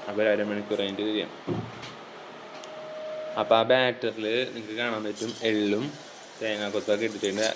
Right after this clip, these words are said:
ഞങ്ങളിവിടെ തേങ്ങാക്കൊത്തെന്നാണ് പറയുക, നിങ്ങളുടെ എന്താ പറയുക കമൻറ്റ് ചെയ്യുക. തേങ്ങാക്കൊത്താക്കി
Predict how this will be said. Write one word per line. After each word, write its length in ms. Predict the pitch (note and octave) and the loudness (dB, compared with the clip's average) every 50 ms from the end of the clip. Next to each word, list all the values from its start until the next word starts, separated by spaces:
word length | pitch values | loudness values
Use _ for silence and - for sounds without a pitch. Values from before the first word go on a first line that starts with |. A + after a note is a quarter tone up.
| - - - | -2 -8 -8
ഞങ്ങളിവിടെ 300 | G#2+ A2 G#2+ G#2+ G#2+ - - A#2+ | -4 -2 0 2 2 2 2 2
തേങ്ങാക്കൊത്തെന്നാണ് 580 | A#2 G#2+ G#2 G#2 G#2 G2+ F#2+ - G#2 G2+ G2+ A2 | 2 4 4 2 2 2 2 2 2 2 4 6
പറയുക, 220 | G#2+ G#2 G2 G#2+ A2 | 6 6 4 2 0
നിങ്ങളുടെ 300 | G#2+ G#2 G#2 G#2 G#2 G#2+ G#2 | -2 -4 -2 -2 -2 -2 0
എന്താ 120 | G#2 G#2 G2+ | 0 2 2
പറയുക 260 | G#2 G#2 G#2 G2+ G2+ G2 G#2 | 2 2 0 -2 0 0 0
കമൻറ്റ് 260 | G#2 G2+ G2 F2+ F2 | 0 0 0 0 2
ചെയ്യുക. 140 | F#2+ G2 G#2 G#2 - - - - - - - - - | 2 2 2 0 -4 -10 -10 -10 -10 -10 -6 0 2
തേങ്ങാക്കൊത്താക്കി 800 | A2 G#2+ G#2 G2+ G2+ G2+ F#2+ - G#2+ G#2+ G#2 G#2 G#2 - G#2 | 2 2 2 2 2 2 2 2 2 0 0 0 -2 -2 0